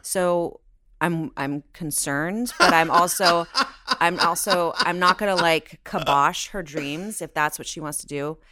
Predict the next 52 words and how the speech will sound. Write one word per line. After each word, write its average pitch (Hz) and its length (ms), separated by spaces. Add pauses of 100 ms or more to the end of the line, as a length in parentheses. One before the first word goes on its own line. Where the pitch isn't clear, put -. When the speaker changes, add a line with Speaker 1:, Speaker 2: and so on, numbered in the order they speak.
(120)
Speaker 1:
She's 196 160
never 233 200
said 208 220
she - 140
wants 156 160
to - 40
be 156 60
an 131 80
actress. 123 300
She 175 120
has 190 200
said 214 160
she - 100
wants 165 180
to - 60
be 139 80
a 131 60
singer. - 440 (360)
And 151 100
I 143 60
said, 151 260
"Well, 156 400
you 165 100
can't 190 240
just 151 220
be 147 220
a - 60
singer. 110 460
Speaker 2:
Right. 104 160
Speaker 1:
If 151 80
you 156 120
wanna 156 160
be, 156 360
like, 143 220
be 156 140
a 143 40
singer, 135 300
you 139 100
need 135 140
to - 60
start 131 240
studying 123 540
and 139 120
become 127 420
the 143 80
best 127 480
at 120 120
it 120 120
that - 100
you 127 120
can 113 200
be." 113 320